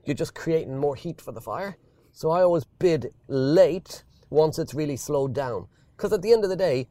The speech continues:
my bid's not doing anything. An early bid's not doing anything when you've been an early bid.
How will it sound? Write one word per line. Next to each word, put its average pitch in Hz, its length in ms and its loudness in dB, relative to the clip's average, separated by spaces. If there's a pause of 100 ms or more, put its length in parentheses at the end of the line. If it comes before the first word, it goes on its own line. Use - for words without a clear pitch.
(120)
my 180 200 4
bid's 180 360 4
not 160 240 0
doing 160 240 2
anything. 147 400 -2
An 131 80 0
early 233 240 4
bid's 175 220 -4
not 139 200 -4
doing 143 220 -2
anything 139 320 -4
when 123 100 -2
you've 127 100 -4
been 123 120 -2
an 117 100 0
early 107 200 -2
bid. 147 340 -6